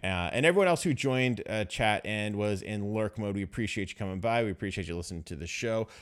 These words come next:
Uh, remember, as, sa-, as Serge said earlier, you can always find us after the fact if you came in late to the show,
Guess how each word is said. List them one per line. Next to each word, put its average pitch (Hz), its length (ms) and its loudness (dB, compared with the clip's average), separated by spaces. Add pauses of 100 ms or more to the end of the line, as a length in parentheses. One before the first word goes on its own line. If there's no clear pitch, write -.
(140)
Uh, 110 100 0
remember, 117 640 4
as, 104 160 2
sa-, 107 240 0 (160)
as 98 200 0
Serge 104 280 -2
said 95 280 -2
earlier, 123 420 0
you 101 160 -2
can 104 160 -6
always 117 440 0
find 104 380 -2
us 95 180 -2 (100)
after 139 300 4
the 101 80 2
fact 85 260 -4
if - 40 -16
you 107 80 -10
came 87 200 -4
in 82 140 -6
late 117 200 -4
to 90 60 -8
the 65 120 -10
show, 67 260 -8